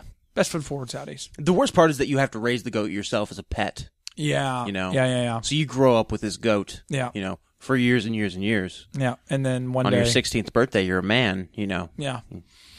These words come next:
Speaker 1: It's like a
Speaker 2: gotta do it.
Speaker 1: It's like a, it's like a perverted reverse bar mitzvah.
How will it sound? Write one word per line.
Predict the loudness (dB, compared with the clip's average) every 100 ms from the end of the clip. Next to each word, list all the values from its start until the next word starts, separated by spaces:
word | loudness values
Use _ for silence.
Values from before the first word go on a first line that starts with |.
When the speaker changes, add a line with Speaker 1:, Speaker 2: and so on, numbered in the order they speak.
| -20 -20 _ _ _ -10
Speaker 1:
It's | 0
like | 4
a |
Speaker 2:
gotta | 6 4
do | 4 4
it. | 2 0
Speaker 1:
It's | 0
like | 0 0
a, |
it's | -2 0
like | 0
a |
perverted | -2 -4 0 2 2 0 -4 -2
reverse | 0 0 -2
bar | 0 0
mitzvah. | 0 -4 -6 -10